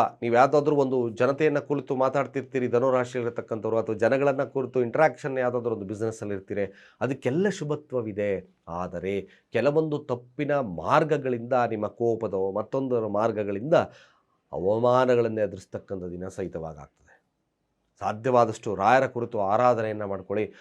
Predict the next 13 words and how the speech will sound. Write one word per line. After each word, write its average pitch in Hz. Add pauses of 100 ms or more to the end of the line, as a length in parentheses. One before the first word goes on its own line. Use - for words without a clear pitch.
(220)
ಆ 113
ಥರದ 165
ಸನ್ನಿವೇಶಗಳು 180
ನಿರ್ಮಾಣವಾದಾಗ 139
ಅದರ 117 (420)
ತತ್ವವನ್ನು 143
ಕಡಿಮೆ 110
ಮಾಡ್ಕೊಳ್ಳಿ. 98
ಸಾಂಸಾರಿಕ 180
ಜೀವನದಲ್ಲೂ 156
ಶುಭತ್ವ 127
ಇರ್ತಕ್ಕಂಥದ್ದು 95
ಇರುತ್ತೆ. 90